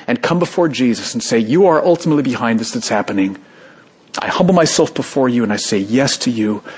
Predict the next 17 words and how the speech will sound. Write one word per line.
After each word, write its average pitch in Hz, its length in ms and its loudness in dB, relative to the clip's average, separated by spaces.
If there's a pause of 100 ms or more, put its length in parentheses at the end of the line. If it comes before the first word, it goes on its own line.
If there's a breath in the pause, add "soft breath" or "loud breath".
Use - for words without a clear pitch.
(200 loud breath)
What 156 120 6
are 175 60 4
you 180 120 4
saying? 101 520 0 (300 loud breath)
What 165 100 6
are 175 60 4
you 165 120 6
doing? 104 460 -2 (320 loud breath)
Give 156 160 4
me 165 120 4
your 151 120 6
wisdom. 110 560 2 (600 loud breath)
Satisfy 165 600 0
my 151 120 2
heart 143 220 2
with 135 180 -2
yourself. 98 600 -4